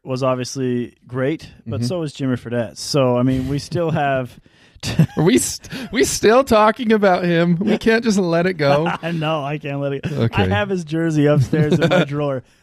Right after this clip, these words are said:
Speaker 1: the bottom of my drawer. I almost wore it one time to morning basketball. Uh, I did, I just didn't. I'm not sure I wanted
Speaker 2: Is it
Speaker 1: to
Speaker 2: his,
Speaker 1: deal with it.
Speaker 2: his China, the Shanghai Sharks jersey? That
Speaker 1: No.
Speaker 2: would be cool.
Speaker 1: That would be aw-,
Speaker 2: Yeah.
Speaker 1: no, it was Kings.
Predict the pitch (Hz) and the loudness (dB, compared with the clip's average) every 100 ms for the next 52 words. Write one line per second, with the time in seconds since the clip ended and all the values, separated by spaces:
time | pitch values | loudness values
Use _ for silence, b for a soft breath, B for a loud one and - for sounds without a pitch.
0 | _ - 143 156 165 170 160 156 147 147 | _ -2 0 4 4 4 4 2 2 2
1 | 143 147 165 190 180 170 160 151 135 135 | 4 4 4 4 2 2 2 2 0 -2
2 | 139 143 143 135 127 135 135 127 131 135 | -4 -4 -6 -6 -2 0 0 0 -2 -4
3 | 92 165 170 156 B B B B _ 135 | -6 -2 0 -2 B B B B _ -10
4 | 127 127 127 143 143 123 147 131 120 - | -6 -6 -2 0 0 0 -2 -2 -6 -14
5 | _ - 131 135 123 - 123 120 117 123 | _ -8 -2 0 -2 -4 -8 -10 -8 -4
6 | 127 139 123 110 107 113 131 120 110 - | 0 0 -2 -4 -6 0 2 0 -4 -14
7 | _ _ _ _ - 123 123 117 110 - | _ _ _ _ -6 0 2 2 0 -6
8 | 123 143 131 127 - 120 127 - - 127 | -2 0 2 0 0 -2 -2 -4 -2 0
9 | 127 143 143 - _ 123 135 123 110 98 | 0 -2 -6 -12 _ -2 2 2 0 -4
10 | 92 - - 143 208 160 170 156 127 120 | -8 -12 -12 -8 -6 0 0 0 -2 -2
11 | 117 104 101 151 - 143 165 143 - 139 | -2 -4 -6 -4 -4 -4 -8 -10 -8 -4
12 | 113 104 101 | -4 -4 -10